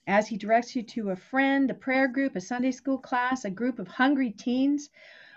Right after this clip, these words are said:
or especially to your own family, begin a study of the names of God. Okay, so this is how you can use your study with others. This is not for us to hoard this knowledge for ourselves, but to share with others to bring them hope and comfort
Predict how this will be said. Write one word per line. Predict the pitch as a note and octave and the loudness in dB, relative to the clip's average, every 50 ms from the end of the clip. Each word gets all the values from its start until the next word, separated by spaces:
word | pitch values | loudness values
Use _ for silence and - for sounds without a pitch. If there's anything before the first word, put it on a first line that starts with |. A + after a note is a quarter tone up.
| - - | -4 2
or | A3+ A#3+ | 2 2
especially | A#3+ A#3+ - - C4 D4+ D#4 - C4+ A#3+ | 2 2 0 0 0 0 2 0 -2 -4
to | A#3 - G#3+ | -4 -4 -4
your | G3+ F#3+ | -2 -2
own | F#3+ G3 F#3+ F#3+ | 0 0 -2 -2
family, | - - G#3+ A#3 C4 C4+ A3 E3+ D#3 D3+ D#3 | -4 -4 -2 0 0 2 0 0 0 -2 -2
begin | D#3+ F#3+ F#3+ G#3 B3+ D#4 F4+ | -2 -2 -2 0 0 0 0
a | F#4 | -2
study | - - G#3+ G#3 G#3 G#3+ G3+ | -2 0 0 0 2 0 -2
of | G3 | -2
the | G3 F#3+ | 0 0
names | F#3 E3 D#3+ E3 E3 D#3 - | 0 0 0 0 -2 -4 -6
of | E3+ D#3+ - - | -8 -10 -8 -8
God. | F3 E3+ E3 D#3+ D#3 D3+ D#3+ - - - - - - - | -6 -6 -4 -6 -6 -8 -10 -12 -18 -20 -20 -20 -10 -8
Okay, | B3 A#3+ - C#4 B3 | -4 0 2 2 2
so | - C4 | 2 0
this | A#3 A#3+ D#4+ D#4 F4 | 2 2 2 2 0
is | E4+ D#4 | -2 -4
how | - C#4+ C4+ A#3+ | -2 0 0 0
you | A#3 A3 G3+ G#3+ B3+ D#4 F4+ E4 A#3 G3 G3+ G3 | 2 0 2 4 6 8 8 6 6 4 0 -2
can | - - A#3+ G3+ G3+ G3+ | -4 -4 -2 0 2 2
use | G#3 A#3 B3+ C#4 C#4 C4+ C4 - - | 2 0 0 2 2 0 0 -2 -2
your | A3+ A#3+ C4+ D#4 D#4 | 0 2 2 2 2
study | - - - - A#3 A3 G#3 F3+ F3 F3 F#3 | -2 -6 0 2 4 4 4 4 2 0 0
with | F#3 F#3 F#3 F#3 F#3 - | 0 0 0 -2 -2 -4
others. | F#3+ F#3 F#3 F#3 F3 - C#3 - - - - - _ _ _ _ _ _ _ _ _ _ _ _ _ _ _ - | -4 -2 -2 -2 -2 -4 -6 -10 -12 -16 -18 -20 _ _ _ _ _ _ _ _ _ _ _ _ _ _ _ -8
This | G#3+ G#3 A#3 | -6 -4 -4
is | A3+ G#3 | -2 0
not | A#3+ A#3+ A#3+ B3+ B3 - - | 0 2 2 0 -2 -4 -4
for | - A3+ A3 | 0 2 2
us | A3 A3+ - - | 2 2 0 -6
to | - A#3+ | -10 -10
hoard | - - - B3 A#3 A#3 A#3+ B3+ C4 A#3 G#3+ G#3 | -10 -6 -4 0 0 2 2 0 -2 -4 -4 -4
this | A3+ A3+ A3 - | -6 -6 -4 -2
knowledge | G3+ G3 F#3+ F#3+ G3 G3+ G3+ F#3+ F3 E3 E3 D#3+ - - | -2 0 0 0 0 0 0 0 -2 -2 -4 -6 -10 -8
for | - F3+ F3 | -6 -4 -4
ourselves, | F3 E3+ F3 - F#3 F3+ E3 F3 F3 - _ _ _ - - - - _ _ | -4 -4 -6 -6 -6 -6 -6 -6 -8 -12 _ _ _ -20 -20 -20 -20 _ _
but | F#3+ G3 | -8 -8
to | G#3+ G#3 | -6 -8
share | - - - A#3+ A3 A3 A3+ | -10 -6 -4 -4 -2 -2 -2
with | A#3 A3 A3 | -2 -2 -2
others | G#3 G3+ G3 G3 G3 | -2 -2 -2 -2 -4
to | - - | -6 -6
bring | E3 F#3 F#3 | -2 -2 0
them | F#3 F3 F3 E3 | 0 0 -2 -4
hope | - - G#3 F#3 F3 E3+ F3 | -4 -2 -2 -2 -2 -2 -4
and | E3+ E3 D#3+ | -6 -6 -4
comfort | G3 F#3 F#3+ F#3+ - E3 D3+ D#3 | -4 -4 -4 -4 -6 -8 -10 -12